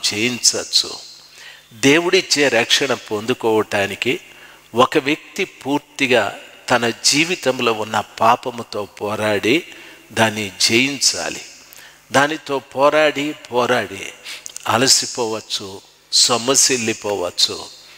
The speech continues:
అయితే ప్రభు ఇచ్చే రక్షణ పొందుకోవటానికి పోరాటం అనేది ఖచ్చితం. ప్రియులారా, గమనించాలి. రెండవ మాట చెప్పబడింది, "నేను నీ వాక్యము మీద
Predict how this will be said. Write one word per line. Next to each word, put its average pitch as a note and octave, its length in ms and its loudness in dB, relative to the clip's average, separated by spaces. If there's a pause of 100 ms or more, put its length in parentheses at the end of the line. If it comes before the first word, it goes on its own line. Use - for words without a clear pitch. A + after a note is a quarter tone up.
(180)
అయితే A2+ 420 0 (520)
ప్రభు C#3 240 4
ఇచ్చే D#3 400 2
రక్షణ A#2 460 0
పొందుకోవటానికి G#2 1200 -4 (520)
పోరాటం A2+ 560 4
అనేది G2+ 520 -6 (320)
ఖచ్చితం. - 560 -2 (800)
ప్రియులారా, E3+ 600 2 (320)
గమనించాలి. A#2+ 840 -2 (500)
రెండవ F3+ 420 2
మాట C3+ 300 -2
చెప్పబడింది, A2 1040 0 (520)
"నేను D#3+ 380 0
నీ C3+ 200 -2
వాక్యము B2 680 0
మీద G#2+ 300 -2